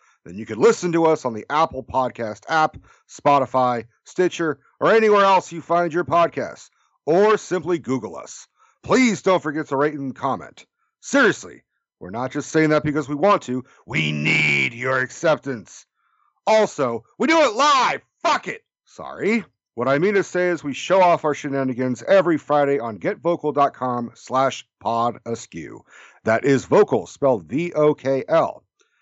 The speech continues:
This is a way for our fans and friends and family to interact with us and occasionally offer to pay for therapy.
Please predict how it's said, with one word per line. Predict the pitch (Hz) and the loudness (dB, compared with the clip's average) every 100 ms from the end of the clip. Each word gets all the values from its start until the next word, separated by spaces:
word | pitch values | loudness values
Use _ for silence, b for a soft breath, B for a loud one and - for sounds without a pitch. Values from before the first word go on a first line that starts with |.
| _ _ - | _ _ -8
This | 139 160 | -6 -4
is | 147 | 0
a | |
way | 180 175 175 | 2 4 4
for | 180 | 2
our | 170 | 2
fans | 156 175 180 175 165 | 2 0 0 -2 -4
and | 151 | -4
friends | 165 170 175 165 | 0 2 0 -4
and | 156 - | -8 -2
family | 165 156 120 113 110 _ _ _ | 0 0 -2 -8 -12 _ _ _
to | - 147 | -4 -2
interact | 160 170 160 151 | 2 2 2 0
with | 143 135 | -2 -2
us | 143 131 | -2 -2
and | 131 | -8
occasionally | 127 156 147 135 127 | -6 -4 -4 -4 0
offer | 143 139 135 | 0 0 -4
to | |
pay | 120 139 | -6 -6
for | - 139 | -6 -4
therapy. | 147 143 101 - | 0 0 -2 -10